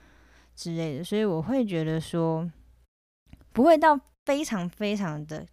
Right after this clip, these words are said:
担心他。就虽然还是担心，可是不会就是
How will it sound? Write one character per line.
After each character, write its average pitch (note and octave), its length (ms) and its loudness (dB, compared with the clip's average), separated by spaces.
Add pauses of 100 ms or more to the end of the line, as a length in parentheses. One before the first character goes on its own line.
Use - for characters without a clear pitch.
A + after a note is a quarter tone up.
(140)
担 E3 240 -4
心 D#3+ 340 -10
他。 - 320 -14 (680)
就 C#4 140 -2
虽 C#4 160 0
然 B3+ 100 0
还 F3 140 -2
是 F#3 60 -4
担 F#3 200 -4
心， F#3 140 -6
可 F3 80 -6
是 A3 160 -10
不 F#3 140 -6
会 G3 180 -2
就 F#3 120 -4
是 F#3 320 -6